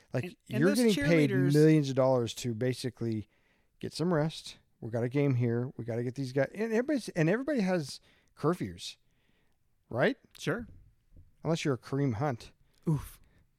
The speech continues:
Speaker 1: Oh, <laughs> stop it.
Speaker 2: <laughs>
Speaker 1: Dude,
Speaker 2: Uh,
Speaker 1: I,
Speaker 2: those
Speaker 1: I literally hate that word.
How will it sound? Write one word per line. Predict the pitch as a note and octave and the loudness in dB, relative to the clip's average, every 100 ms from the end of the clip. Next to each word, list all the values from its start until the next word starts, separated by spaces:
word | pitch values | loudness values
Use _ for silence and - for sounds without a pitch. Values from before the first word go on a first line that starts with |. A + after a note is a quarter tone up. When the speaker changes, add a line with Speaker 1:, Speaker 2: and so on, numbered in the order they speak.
| - | -2
Speaker 1:
Oh, | F#3 D#3+ C#3+ | 2 2 2
<laughs> | G#2+ | -2
stop | - - - - _ D3 B2 B2+ - | -6 -6 -6 -10 _ -8 -6 -6 -6
it. | A#2+ A2 - D#4 | -8 -10 -8 -8
Speaker 2:
<laughs> | - - - _ - C4 B3 | -8 -14 -18 _ -18 -14 -6
Speaker 1:
Dude, | G#3+ C#3+ | 0 6
Speaker 2:
Uh, | |
Speaker 1:
I, | F#3+ F3 E3+ | 6 6 2
Speaker 2:
those | F#3 A3+ D#3 | -4 -2 -2
Speaker 1:
I | D#3+ D#3 | -4 -4
literally | D#3 D#3+ E3+ D3+ - D3+ | -2 0 0 0 0 -2
hate | C3 - C3 A2+ | -2 -4 -6 -6
that | A2+ G#2+ | -8 -8
word. | A2 G2+ E3+ | -12 -12 -14